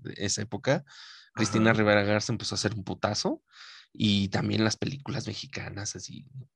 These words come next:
Speaker 1: Amores
Speaker 2: Sí, como que
Speaker 1: Perros y todas estas.
Speaker 2: hubo ahí una generación que le echó muchas ganas a las artes en México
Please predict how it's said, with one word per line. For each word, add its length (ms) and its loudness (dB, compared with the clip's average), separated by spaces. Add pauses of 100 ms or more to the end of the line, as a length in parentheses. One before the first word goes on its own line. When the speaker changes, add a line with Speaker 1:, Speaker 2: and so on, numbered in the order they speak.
(140)
Speaker 1:
Amores 340 6
Speaker 2:
Sí, 60 4
como 120 8
que 200 10
Speaker 1:
Perros 760 2 (420)
y 100 -6
todas 260 0
estas. 580 -6 (400)
Speaker 2:
hubo 280 8
ahí 200 6
una 220 4
generación 520 -2
que 120 -8
le 80 -8
echó 180 -10
muchas 300 -8
ganas 320 -8
a 80 -18
las 200 -12
artes 540 -12
en 140 -12
México 640 -8